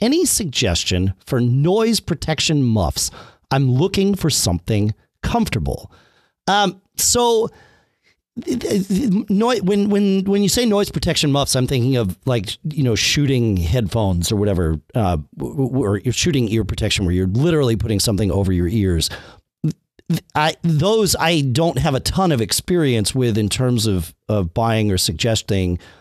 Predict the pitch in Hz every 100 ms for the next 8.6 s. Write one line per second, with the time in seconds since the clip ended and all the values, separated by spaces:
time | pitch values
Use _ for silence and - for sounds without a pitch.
0 | _ _ 147 170 175 - - 120 170 180
1 | 165 143 131 135 127 113 117 123 143 110
2 | 120 104 - 113 104 - 147 139 120 -
3 | 101 90 90 87 90 92 - 107 101 113
4 | - - 98 98 - - 90 85 135 104
5 | 92 92 113 - 98 - 78 85 80 _
6 | - 185 143 80 92 101 - 78 - 101
7 | 85 90 101 139 113 - - 90 82 85
8 | - 80 82 87 82 76